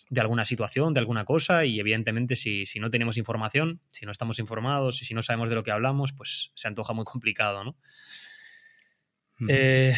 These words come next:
Speaker 1: bueno, pues nada, Adri, vamos a arrancar. Em, no sé si querías añadir algo antes de, de empezar, si querías dar algún tipo de información.
Speaker 2: No, lanza tú la pelota.
Speaker 1: Muy bien, ¿sabéis cómo está la situación actual? Es una situación muy complicada en la que, bueno,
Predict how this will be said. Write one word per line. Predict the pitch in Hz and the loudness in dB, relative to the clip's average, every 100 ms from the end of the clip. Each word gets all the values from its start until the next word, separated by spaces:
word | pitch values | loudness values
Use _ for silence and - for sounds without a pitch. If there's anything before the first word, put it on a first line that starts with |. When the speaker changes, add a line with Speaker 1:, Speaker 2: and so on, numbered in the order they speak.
| 127 | 4
Speaker 1:
bueno, | 165 165 156 | 4 4 2
pues | 135 | 4
nada, | 151 147 139 | 6 6 6
Adri, | 147 151 131 | 6 4 2
vamos | 131 139 143 | 2 0 0
a | |
arrancar. | 139 131 127 160 185 180 - | 2 0 4 4 6 2 -2
Em, | 135 127 123 123 123 123 123 117 - _ _ _ _ _ _ - - | -2 0 2 2 0 0 -2 -4 -10 _ _ _ _ _ _ -14 -2
no | 139 | 2
sé | 131 | 4
si | 139 | 4
querías | 135 127 | 4 4
añadir | 123 110 117 113 | 4 0 2 2
algo | 139 139 123 | 4 4 2
antes | 120 110 | 2 0
de, | 113 107 107 104 104 _ - | 0 -2 -4 -6 -12 _ -8
de | 117 | -6
empezar, | 107 110 143 156 | -6 -2 0 0
si | - 113 | 0 -2
querías | 113 113 | -2 -2
dar | 113 110 | -4 -4
algún | 107 113 | -6 -8
tipo | 113 - 110 | -8 -10 -10
de | |
información. | 107 113 110 - 156 156 _ _ _ _ - | -8 -6 -6 -2 -2 -2 _ _ _ _ 0
Speaker 2:
No, | 147 117 | 4 6
lanza | 123 120 107 | 4 2 2
tú | |
la | 104 | 0
pelota. | 101 101 101 - - - - | -2 -4 -6 -12 -16 -16 -2
Speaker 1:
Muy | 131 | 2
bien, | 120 120 113 | 2 2 0
¿sabéis | 123 120 131 139 | 2 2 2 2
cómo | 139 135 | 2 -2
está | - | 2
la | 131 | 2
situación | 131 123 135 | 2 0 0
actual? | 127 131 135 175 185 185 | -2 0 2 2 0 -6
Es | - | -8
una | 120 | -6
situación | 120 120 | -4 -2
muy | 123 | -2
complicada | 123 117 110 139 147 | -2 -4 2 4 4
en | |
la | 123 | 2
que, | 123 110 110 110 | 0 0 -2 -4
bueno, | 110 127 | -8 -10